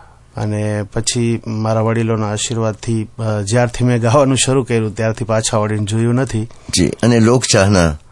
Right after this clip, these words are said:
Speaker 2: અ,
Speaker 1: હા, બસ,
Speaker 2: મેળવી
Speaker 1: બસ.
Speaker 2: છે
Speaker 1: એ
Speaker 2: આપે.
Speaker 1: ખૂબ, અ, માલિકની મહેરબાની છે કે લોકો બી, અ, અ, ખૂબ જ ચાહે છે અને જ્યાં બી જઈએ છીએ ત્યાં લોકો બધા ખૂબ જ એપ્રિશિએટ કરે છે.
Speaker 2: ઉસ્માનભાઈ, જ-,
Speaker 1: જી.
Speaker 2: અ,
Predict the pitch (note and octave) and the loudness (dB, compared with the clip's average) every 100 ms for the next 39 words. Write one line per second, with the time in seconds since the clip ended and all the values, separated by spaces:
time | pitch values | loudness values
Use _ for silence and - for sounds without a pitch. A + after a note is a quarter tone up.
0 | - - - - - - G2+ F2+ F2+ F#2+ | -20 -20 -18 -8 -4 0 2 4 4 4
1 | F#2+ G#2 E2 E2+ D3 C3+ C3 C3 B2 A#2+ | 4 2 2 2 0 0 0 2 2 0
2 | A2 - - A2+ A#2 A#2+ A#2+ A#2 A2 A2+ | -4 -14 -6 0 0 0 0 0 2 2
3 | A#2+ A#2+ - A#2 A2+ A2+ A2+ B2+ A#2 A2+ | 0 0 -2 -2 -2 -2 -2 -2 0 0
4 | G#2 - A2 A2 G#2+ G#2 G2+ - - - | -2 -4 -4 -2 -2 -4 -6 -10 -20 -20
5 | - - - G2+ G2+ G2 F#2 - B2+ B2 | -20 -20 -12 -6 -4 -4 -6 -6 -2 0
6 | A#2 - A2 A2+ A#2 - A#2 A2+ A2 A2 | 0 0 0 0 -2 -2 -4 -2 -2 0
7 | A#2+ C3 B2 A#2+ B2 A#2+ B2 G#2+ G#2+ G2+ | 2 2 2 2 2 2 -2 -2 -2 -4
8 | F#2+ G2+ G2+ G#2 G2 F#2 A2+ A2 G2+ F#2+ | -6 -6 -4 -2 -4 -6 -6 -4 -4 -8
9 | G2+ - G2+ - F#2 F2+ - - A2+ D3 | -8 -8 -8 -10 -12 -12 -6 0 2 4
10 | D#3+ C#3+ - - - A2 E2+ F#2+ | 2 2 -2 -4 0 2 4 2